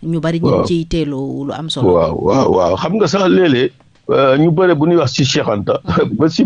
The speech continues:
Speaker 2: euh, taskati xibaar yi sax,
Speaker 1: Mm.
Speaker 2: dañuy yem rek ne historien la.
Speaker 1: Mhm.
Speaker 2: Waaw, historien la. Mais
Speaker 1: Mhm.
Speaker 2: gis nga, Cheikh Anta, mën naa la wax ne ci histoire, licence la am, licence,
Speaker 1: Mhm.
Speaker 2: licence en histoire.
Speaker 1: Mhm.
Speaker 2: Waaye, <laughs> waaw, licence en histoire. Kooku
Speaker 1: Mhm.
Speaker 2: nit ñi xam ko.
Speaker 1: Mhm.
Speaker 2: Mais dafa spécialisé wu ci histoire.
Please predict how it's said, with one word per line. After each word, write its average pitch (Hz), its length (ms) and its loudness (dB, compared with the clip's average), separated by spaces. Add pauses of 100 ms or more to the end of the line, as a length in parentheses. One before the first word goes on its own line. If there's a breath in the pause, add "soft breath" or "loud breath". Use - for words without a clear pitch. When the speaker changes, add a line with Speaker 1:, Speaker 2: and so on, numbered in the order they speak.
Speaker 2:
euh, 156 220 2
taskati 139 440 -2
xibaar 123 300 0
yi 95 100 0
sax, 120 140 0 (140)
Speaker 1:
Mm. 160 140 -12 (100)
Speaker 2:
dañuy 180 280 2
yem 160 160 2
rek 151 160 0
ne 160 80 2 (100)
historien 117 500 0
la. 82 180 -4
Speaker 1:
Mhm. 170 360 -8 (100)
Speaker 2:
Waaw, 107 200 0
historien 110 560 0
la. 90 160 0
Mais 147 100 0
Speaker 1:
Mhm. 185 80 0
Speaker 2:
gis 214 60 4
nga, - 100 0
Cheikh 196 220 -2
Anta, 214 440 0 (400)
mën 151 160 2
naa 190 160 2
la 175 80 2
wax 160 140 -2
ne 165 160 0 (120)
ci - 120 -2
histoire, 143 520 0
licence 156 480 0
la 113 140 2
am, 92 140 -2
licence, 113 440 0
Speaker 1:
Mhm. - 60 -6
Speaker 2:
licence 117 400 -2
en 101 160 -4
histoire. 87 380 -2
Speaker 1:
Mhm. 185 460 -6
Speaker 2:
Waaye, 104 280 0
<laughs> - 60 -6
waaw, 113 260 0
licence 127 400 -2
en 98 120 -2
histoire. 92 380 -2
Kooku 139 260 0
Speaker 1:
Mhm. 139 140 2
Speaker 2:
nit 139 180 2
ñi 123 80 0
xam 104 220 -4
ko. - 140 -6 (100)
Speaker 1:
Mhm. 185 320 -4
Speaker 2:
Mais 147 120 2
dafa 156 280 -2 (120)
spécialisé 170 760 0
wu 143 140 2
ci 139 120 0
histoire. - 420 0